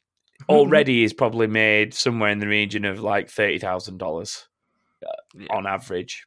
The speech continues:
Speaker 2: based on the adverts
Speaker 1: Mental.
Speaker 2: and the number of views he's got and stuff like that. So
Speaker 1: C-, can I do an apology video?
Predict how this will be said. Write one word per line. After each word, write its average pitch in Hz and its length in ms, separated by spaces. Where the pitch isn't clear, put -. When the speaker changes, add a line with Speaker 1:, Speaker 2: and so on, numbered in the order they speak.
Speaker 2:
based 110 280
on 107 120
the 104 100
adverts 104 680
Speaker 1:
Mental. - 200
Speaker 2:
and 98 460
the 117 80
number 107 240
of 104 100
views 104 320
he's 101 120
got - 340
and 104 160
stuff - 260
like - 180
that. - 240
So 95 460
Speaker 1:
C-, - 140
can 190 160
I 320 160
do 175 180
an 104 80
apology 92 460
video? 82 540